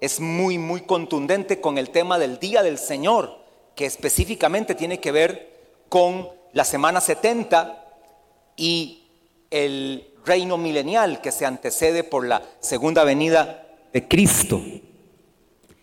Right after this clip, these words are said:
Entonces, este, aquí vamos a ver que el apóstol Pablo aborda muy bien este tema, y el Señor Jesús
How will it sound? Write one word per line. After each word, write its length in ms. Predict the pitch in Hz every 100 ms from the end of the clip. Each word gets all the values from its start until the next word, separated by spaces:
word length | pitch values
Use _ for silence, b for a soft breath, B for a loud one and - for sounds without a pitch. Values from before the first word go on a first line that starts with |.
| b
Entonces, 640 | - 139 190 190 196 - -
este, 1080 | 156 - 165 147 101 - - - _ _ - - _ _ _ _ _ _ _ _ _ -
aquí 260 | 135 175
vamos 280 | 180 190 190
a 60 | 190
ver 160 | 190
que 100 | 190
el 60 | 190
apóstol 400 | 160 175 - 190
Pablo 540 | 196 185 185 190 - -
aborda 460 | 143 160 196 196
muy 160 | 175 175
bien 160 | 175
este 140 | 175 -
tema, 260 | 196 220
y 80 | 214
el 100 | 185
Señor 380 | - 190 180 233
Jesús 580 | 285 - 269 277 -